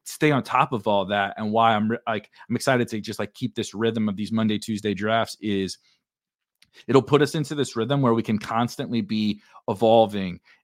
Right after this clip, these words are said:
and reacting to the things that we are seeing in the market. And a big one that I am seeing that the folks, you know, are outlining as, uh, Malik Washington being the, the, you know, the main, uh, name that outlines this or highlights this,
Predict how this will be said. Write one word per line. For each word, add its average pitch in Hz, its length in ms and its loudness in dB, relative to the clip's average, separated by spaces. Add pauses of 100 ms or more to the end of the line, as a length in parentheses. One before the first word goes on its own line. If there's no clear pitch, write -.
(100)
and 104 300 -2
reacting 110 480 0
to - 80 -12
the 101 80 -8
things 101 300 -4
that 95 120 -6
we 98 260 -4
are 101 160 -6
seeing 98 540 -4 (460)
in 110 300 2
the 95 60 0
market. 104 600 0
And 107 260 0
a 123 140 4
big 147 320 2
one 110 460 -2
that 117 120 0
I 113 180 2
am 117 220 2
seeing 117 340 -2
that 107 120 -6
the 110 80 -8
folks, 110 380 -6 (320)
you 127 100 -2
know, 107 160 4
are 110 220 2
outlining 127 640 0 (300)
as, 110 680 0 (340)
uh, 107 540 0
Malik 131 340 2
Washington 127 600 -4
being 113 280 0
the, 110 380 -2
the, 110 80 -8
you 113 160 -6
know, 107 120 -6
the 104 100 -6
main, 110 400 -2 (500)
uh, 95 460 -4
name 127 360 2
that 110 120 0
outlines 107 500 0
this 98 180 -6
or 98 60 -6
highlights 113 480 -4
this, 95 240 -8